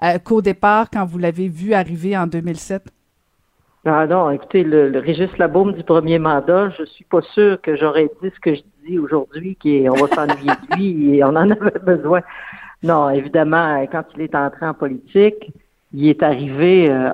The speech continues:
Speaker 2: en fait, un peu comme un, un homme d'affaires, un self-made man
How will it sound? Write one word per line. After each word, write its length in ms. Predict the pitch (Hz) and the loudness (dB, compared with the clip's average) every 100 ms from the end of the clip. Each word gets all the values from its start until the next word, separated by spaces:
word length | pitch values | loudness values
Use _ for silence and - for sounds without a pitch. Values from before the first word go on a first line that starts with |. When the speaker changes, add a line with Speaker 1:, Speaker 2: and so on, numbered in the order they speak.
| - | -2
Speaker 2:
en 80 | |
fait, 140 | 202 311 | -2 0
un 280 | 240 170 160 | 0 -2 -4
peu 160 | - 247 | -6 -6
comme 260 | - 170 | -2 0
un, 360 | 156 143 139 - | 0 0 -2 -4
un 540 | - 147 143 139 139 147 | -6 -6 -4 -4 -6 -2
homme 220 | 175 180 | -2 0
d'affaires, 480 | 165 160 143 131 139 | -2 0 0 0 -2
un 100 | 135 - | -10 -12
self-made 460 | 143 139 - 143 135 | -12 -12 -14 -12 -6
man 240 | 131 131 | -4 -6